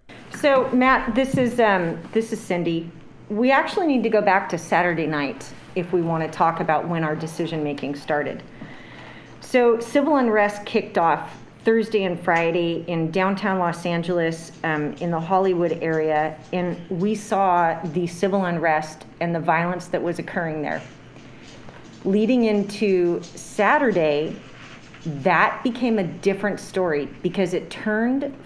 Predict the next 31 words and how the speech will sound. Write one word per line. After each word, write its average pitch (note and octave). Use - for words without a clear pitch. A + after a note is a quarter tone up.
from E3
violence G3
and, F#3
and, E3+
and, E3
and E3+
civil G#3+
unrest, F3
which F3
was E3+
still G#3
occurring, D#3+
but F#3
there F#3
also A#3
became G3
this F3
issue E3+
of D3+
mass D#3
looting. E3
Santa A3+
Monica A#3
sent G3+
resources F3
through F#3
mutual F3
aid E3+
to F#3+
Beverly F3
Hills. E3+